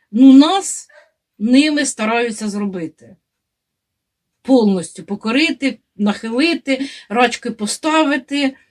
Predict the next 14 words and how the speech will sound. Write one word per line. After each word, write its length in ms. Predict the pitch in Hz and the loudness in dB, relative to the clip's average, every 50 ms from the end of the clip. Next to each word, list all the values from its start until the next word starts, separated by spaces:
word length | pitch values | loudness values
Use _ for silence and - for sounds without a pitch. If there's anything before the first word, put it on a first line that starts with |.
| _ _ _ | _ _ _
понімаєте? 680 | - 226 208 254 269 302 294 285 277 - 220 202 185 - _ _ - | -4 2 4 4 6 6 4 2 0 -4 -6 -10 -10 -10 _ _ -2
І 180 | 233 247 269 | 2 4 6
в 60 | 247 | 6
нас 240 | 262 311 294 277 - | 6 6 4 2 0
супротивлення 840 | - 269 - - 269 269 254 - 277 262 269 320 359 370 320 285 247 | -4 -6 -6 -4 -4 -4 -2 0 0 0 2 4 4 4 4 4 2
якесь 380 | 226 233 - 233 214 - - | 2 0 -4 -6 -6 -6 -8
іде, 300 | 226 214 185 214 202 185 | -8 -6 -4 -2 -2 0
ну, 140 | 185 214 233 | -2 -2 -2
воно, 800 | 233 247 254 247 254 285 294 277 269 254 233 220 214 202 185 - _ _ _ _ _ _ _ _ _ _ _ _ _ _ _ _ _ _ _ _ _ _ _ _ _ _ _ _ _ _ _ _ _ _ _ _ _ _ _ _ _ _ _ _ _ _ _ _ _ _ _ _ _ | -2 0 2 2 2 2 2 2 0 0 -2 -4 -6 -8 -10 -12 _ _ _ _ _ _ _ _ _ _ _ _ _ _ _ _ _ _ _ _ _ _ _ _ _ _ _ _ _ _ _ _ _ _ _ _ _ _ _ _ _ _ _ _ _ _ _ _ _ _ _ _ _
хтось 340 | _ _ - 269 277 285 233 | _ _ -4 -2 -2 0 0
десь 240 | 214 262 262 247 254 | 0 0 0 0 -2
один 300 | 254 220 226 262 254 240 | -4 -2 -2 0 0 0
забалакав, 720 | 214 240 233 214 240 269 294 311 311 302 - - 202 175 | 0 0 0 0 0 0 2 2 0 0 -2 -6 -12 -12
все, 220 | - - - 175 | -12 -14 -16 -16